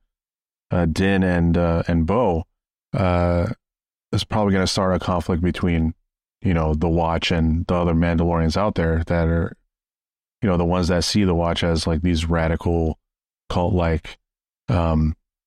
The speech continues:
you know, people that, that, that they sort of put a lot of the blame on, um, for,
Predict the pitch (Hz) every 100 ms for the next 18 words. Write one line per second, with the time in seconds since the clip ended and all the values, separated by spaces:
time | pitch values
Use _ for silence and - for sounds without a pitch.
0 | _ _ - 101 82 80 76 _ _ _
1 | _ _ - 120 101 87 87 87 87 85
2 | 87 _ _ _ _ _ - 92 87 87
3 | - 90 - 95 85 80 _ _ _ -
4 | 107 90 92 92 85 85 90 95 87 80
5 | 80 80 _ _ _ _ _ - 120 90
6 | 85 82 95 87 82 82